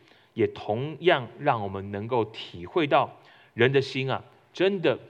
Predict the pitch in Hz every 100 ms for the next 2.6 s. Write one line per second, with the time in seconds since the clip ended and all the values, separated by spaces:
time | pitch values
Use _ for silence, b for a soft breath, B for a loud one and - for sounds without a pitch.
0 | - - 127 104 95 139 113 113 104 -
1 | 143 143 - - b b - 135 - -
2 | 95 95 165 151 -